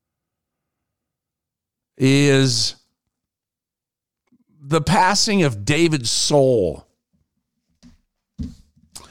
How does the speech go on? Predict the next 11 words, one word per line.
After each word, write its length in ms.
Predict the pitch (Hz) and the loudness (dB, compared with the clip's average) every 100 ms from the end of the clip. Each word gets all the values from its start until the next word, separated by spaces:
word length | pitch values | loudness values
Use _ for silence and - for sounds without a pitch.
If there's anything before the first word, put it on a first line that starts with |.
| _ - - - - | _ -20 -20 -20 -6
For 140 | 160 | 0
those 260 | 170 170 160 | 2 2 0
of 100 | 156 | 2
you 140 | 160 | 2
who 80 | 165 | 2
were 240 | 151 139 | 2 2
around 320 | 135 135 135 | 2 0 0
in 100 | 139 | -2
the 80 | 123 | -6
seventies 880 | - - 156 151 143 143 143 143 127 | -4 -2 -2 -2 0 2 2 2 -2
when 380 | 113 110 92 | -4 -6 -8